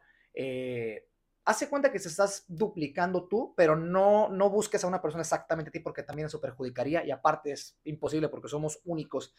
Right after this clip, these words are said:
en este universo, pero, pero entiendes lo que te digo, una persona que esté dentro de tus parámetros, con quien puedas amalgamar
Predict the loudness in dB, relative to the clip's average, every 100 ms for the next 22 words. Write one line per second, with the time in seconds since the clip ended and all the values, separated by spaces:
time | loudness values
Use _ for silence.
0 | -20 -20 _ -2 -2 0 2 2 0 0
1 | 0 0 -8 _ _ _ _ _ -4 -2
2 | 0 0 2 2 2 0 0 0 -2 -2
3 | -2 -4 -6 -4 -2 0 -2 -2 -4 -4
4 | -8 -10 -6 -2 -2 -2 -4 -8 -12 _
5 | _ _ _ -6 -6 -12 -4 0 2 0
6 | -6 -8 -6 -6 -2 -4